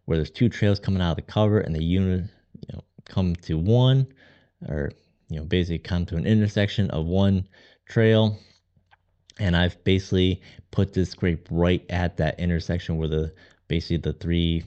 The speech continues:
you know, points of that trail all meet together. So, and with this, you know, with this intersection of these trails, you know, is next to a smaller maple that doesn't necessarily have or didn't have any good branches,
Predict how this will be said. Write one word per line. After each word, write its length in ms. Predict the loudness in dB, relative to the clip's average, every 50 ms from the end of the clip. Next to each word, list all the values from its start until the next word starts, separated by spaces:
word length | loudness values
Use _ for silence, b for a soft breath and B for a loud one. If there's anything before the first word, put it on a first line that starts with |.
| -8
you 80 | -8 -8
know, 80 | -8 -8
points 360 | -8 -6 -4 -4 -4 -4 -4
of 60 | -4
that 460 | -2 -2 -2 -4 -6 -8 _ _ _
trail 320 | -8 -4 -2 0 0 -2 -2
all 200 | -4 -4 -4 -2
meet 240 | -2 -2 -4 -4 -6
together. 420 | -6 -4 -4 -4 -4 -4 -8 -10 -12 -16 _
So, 280 | -6 0 2 2 2 2
and 160 | 2 0 2
with 200 | 2 2 2 2
this, 300 | 2 2 2 2 -2 -8 -20 _ _ -6
you 80 | -2
know, 220 | 0 0 0 0 0 -2
with 200 | -2 -2 2 2
this 300 | 2 2 2 0 -4 -4 0
intersection 540 | 2 4 4 2 2 2 0 0 0 0 0
of 80 | 0
these 160 | 0 0 0
trails, 500 | -2 -2 0 2 4 4 4 4 2 0 -6 B B B B B B
you 120 | -4 -2
know, 40 | -2
is 120 | 0 0
next 420 | 0 2 2 2 0 0 -4 -10 -4
to 280 | 0 2 2 2 2 0
a 80 | -4 -8
smaller 440 | -8 -6 -4 -2 0 0 0 0 -2
maple 600 | -2 0 -2 -2 0 2 2 2 2 0 -2 B B B B B B
that 380 | -2 -2 0 -2 -2 -4 -2
doesn't 360 | 0 0 0 0 -2 -4 -2 -2
necessarily 480 | -2 -2 -2 -2 -2 0 0 0 0
have 640 | -2 -4 -6 -4 -2 -2 0 0 0 0 -2 -4 -8 -12 _ _ _ -8 -6
or 80 | -4
didn't 240 | -2 -2 -2 -2 -2
have 300 | -4 -4 -4 -4 -2 -2
any 160 | -2 -4 -4
good 260 | -4 -4 -4 -4 -4
branches, 640 | -2 -2 0 0 0 0 -2 -2 -2 -2 -2 -4 -8